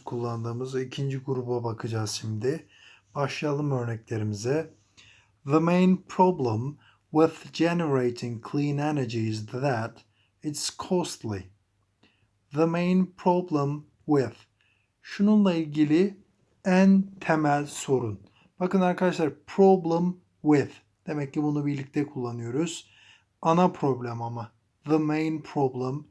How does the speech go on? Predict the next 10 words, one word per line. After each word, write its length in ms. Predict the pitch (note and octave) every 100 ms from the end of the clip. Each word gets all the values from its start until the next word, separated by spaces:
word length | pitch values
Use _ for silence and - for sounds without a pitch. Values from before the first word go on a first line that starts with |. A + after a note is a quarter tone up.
| _ -
with. 280 | D3+ C3+ C#3 - _ _ _
Şu 240 | - - F#3+
konudaki 680 | - D#3 C#3 C3+ C3 C3+
temel 400 | C3+ C3+ D3 D3
problem. 580 | D3 C3+ B2 A#2+ C3 F3+ - _ - _
Hangi 360 | - G3 G#3 F3
konuda? 600 | D3 C3 A#2+ C3+ F3 F#3+ _ _ _ _
Generating 960 | - F3 F#3 D3+ C3+ B2+ B2 E3 F#3 -
clean 300 | E3+ E3+ E3
energy. 440 | D#3+ D#3 C#3 -